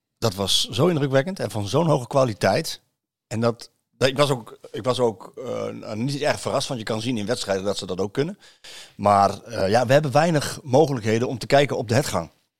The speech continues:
Dus daardoor was ik wel verrast, want dat het mi-, meteen weer direct dat was. Het aantikken van een bepaald niveau, kwaliteit in de oefeningen, de gretigheid van de groep.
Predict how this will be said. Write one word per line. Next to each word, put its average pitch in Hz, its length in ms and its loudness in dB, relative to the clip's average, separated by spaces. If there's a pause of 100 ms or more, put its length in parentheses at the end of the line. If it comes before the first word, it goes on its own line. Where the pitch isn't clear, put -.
(540)
Dus 120 280 -2
daardoor 135 300 4
was 113 120 0
ik 110 80 -6
wel 120 160 4
verrast, 90 320 -4
want 104 120 -6
dat 107 120 4
het 101 160 -6
mi-, 113 240 -4
meteen 135 460 2
weer 110 180 2
direct 110 380 -2
dat 123 200 4
was. 92 200 -2
Het 98 120 -4
aantikken 123 460 0
van 113 120 0
een 104 80 0
bepaald 104 340 4
niveau, 104 360 2
kwaliteit 110 520 2
in 104 60 -4
de 101 140 -4
oefeningen, 101 420 -4
de 101 60 -2
gretigheid 110 720 0
van 104 140 -2
de 107 80 -4
groep. - 400 2